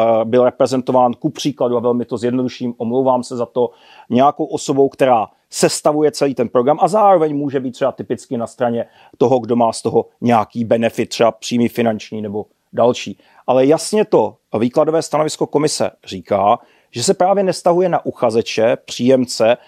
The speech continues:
a další, které jsou samozřejmě součástí už právě té struktury, té roviny toho konečného příjemce. A přitom v některých těch programech v Národním plánu obnovy jsme v situaci,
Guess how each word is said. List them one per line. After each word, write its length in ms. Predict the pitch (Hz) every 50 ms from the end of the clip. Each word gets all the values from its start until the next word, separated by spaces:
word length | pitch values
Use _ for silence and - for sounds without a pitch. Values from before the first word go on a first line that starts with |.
| _ _ _ -
a 80 | 113
další, 400 | 127 143 175 226 208 - - 127
které 320 | - - - 113 120 120 113
jsou 420 | - - - 127 120 123 147 156 - _ _ _
samozřejmě 760 | - - 143 139 139 143 127 131 147 151 147 151 156 156 156 - _ _ _ -
součástí 760 | - - 151 143 135 - 151 151 151 - - - - 160 151
už 240 | - - 196 180 -
právě 360 | - - 139 139 139 143 147
té 180 | - - 120 104
struktury, 480 | - - - 143 123 - - 147 147
té 180 | 131 - 123 117
roviny 320 | 113 117 117 123 123 127
toho 200 | 120 - 117 123
konečného 520 | 117 - 123 117 110 - - 120 110 113 117
příjemce. 540 | - - - 113 113 117 117 - - 104 - _ _ _ - - - - - - -
A 80 | - 117
přitom 380 | - - 170 156 - 226 220
v 60 | 160
některých 400 | 165 180 - - - 180 180 -
těch 180 | - - 170 -
programech 560 | - - 117 107 110 117 117 120 131 147 -
v 40 | 151
Národním 400 | 135 131 135 135 135 139 156 139
plánu 260 | - 151 156 151 135
obnovy 400 | - 104 104 107 107 101 110 127
jsme 180 | 131 - - 175
v 60 | -
situaci, 640 | - - - - 107 101 101 - - - 113 113 127